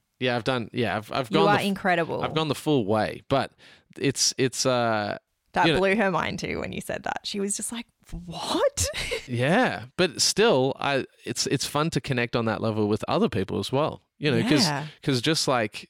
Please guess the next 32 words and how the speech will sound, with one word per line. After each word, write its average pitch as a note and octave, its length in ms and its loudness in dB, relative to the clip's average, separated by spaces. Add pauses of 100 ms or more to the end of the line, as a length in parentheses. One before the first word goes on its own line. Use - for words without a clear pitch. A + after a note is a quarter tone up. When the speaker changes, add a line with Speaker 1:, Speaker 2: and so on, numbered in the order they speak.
(120)
Speaker 1:
you C3+ 80 0
know, A#2 80 2
there's G#2+ 220 2
variation A2 720 2
in G#2+ 120 0
the G#2+ 80 0
way G#2 260 2
that, F#2 240 -2 (460)
you A2+ 100 0
know, G#2+ 80 2
you G#2 160 0
might G#2 220 0
be A2 100 0
dating A2 300 2
someone G2+ 580 0
in A2+ 180 0
person. B2+ 640 0
There's A#2 180 0
also C#3 260 2
variation G#2+ 640 0
in G#2+ 120 -2
the G#2 100 0
way G#2 260 2
that F#2+ 240 -2 (400)
people G#2+ 720 0 (100)
message B2 440 0
each F#2+ 180 -2
other F2 440 -6
in A2+ 120 -6
kind A2+ 220 -2
of G#2 80 -2
an G#2 100 -2